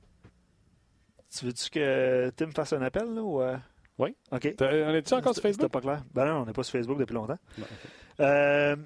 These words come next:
Speaker 1: et, et, on va aller, euh, rejoindre David Perron, euh, dans quelques instants. Euh, c'est sûr que les gens, ils vont de leur idée pour les gardiens de but,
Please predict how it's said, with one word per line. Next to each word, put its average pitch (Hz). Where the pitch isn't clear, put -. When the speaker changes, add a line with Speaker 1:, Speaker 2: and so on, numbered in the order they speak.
Speaker 1:
et, 185
et, 175
on 151
va 143
aller, 160
euh, 143
rejoindre 165
David 143
Perron, 165
euh, 151
dans 131
quelques 156
instants. 170
Euh, 123
c'est -
sûr 220
que -
les 131
gens, 156
ils 139
vont 143
de 139
leur 131
idée 139
pour 143
les 123
gardiens 127
de 120
but, 156